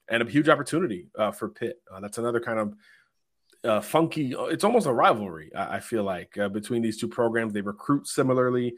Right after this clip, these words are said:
and in similar areas. So I think that will be important. And, uh,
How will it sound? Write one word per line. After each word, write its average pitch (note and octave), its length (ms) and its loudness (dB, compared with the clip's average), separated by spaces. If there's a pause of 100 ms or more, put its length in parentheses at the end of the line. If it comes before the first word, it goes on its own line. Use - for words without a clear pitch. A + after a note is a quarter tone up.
(280)
and B2 240 2
in A2 160 -4
similar A2 320 -4 (160)
areas. C#3+ 520 2 (680)
So C3+ 100 4
I - 20 4
think B2 140 0
that A#2+ 140 2
will B2 80 0
be B2 120 0
important. B2 520 -2 (340)
And, C3 380 8 (260)
uh, D3 80 -4